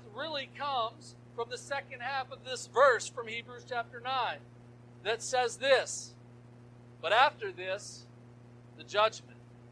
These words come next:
So after death is the judgment.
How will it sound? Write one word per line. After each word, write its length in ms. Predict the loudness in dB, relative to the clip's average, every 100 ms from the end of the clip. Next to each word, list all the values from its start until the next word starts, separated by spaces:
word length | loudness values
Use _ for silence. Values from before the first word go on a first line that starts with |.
| -20 -20 -20 -20
So 200 | -6 4
after 360 | 6 6 2 -6
death 560 | 2 4 4 0 -8 -20 -20 -20 -20 -20 -20 -14
is 220 | -12 -12
the 100 | -16
judgment. 560 | -8 -4 -4 -8 -20